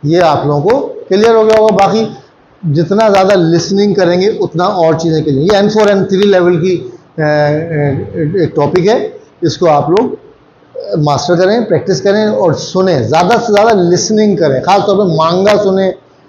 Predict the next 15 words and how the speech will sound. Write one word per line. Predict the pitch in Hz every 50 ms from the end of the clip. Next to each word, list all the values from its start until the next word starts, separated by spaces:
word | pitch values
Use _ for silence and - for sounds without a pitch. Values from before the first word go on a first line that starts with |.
| _ _ 151
ड्रामे | 135 120 156 165 165 175 185 196 202 190
सुने, | 202 190 185 185 185 185 180 185 - - _ _ _ _ -
मांगा | 151 160 165 175 180 185 190 190 190
में | 190 190 185 185 180
या | 180 190
अनीमे | 185 185 175 180 190 196 196 196 190
में | 185 185 196 214 208 208 - - -
इस | 185 156 -
तरह | 196 185 185
के | 180 180 202
अल्फाज | 185 170 160 139 170 165 175 185
बहुत | 170 156 151 143 151 151 127
होते | 131 127 - - -
हैं। | 123 - - - _ _ _ _ _ _ _ _ _ _ _ _ _ _ _ - -
"दत्त | 123 156 190 240 320 - - - - -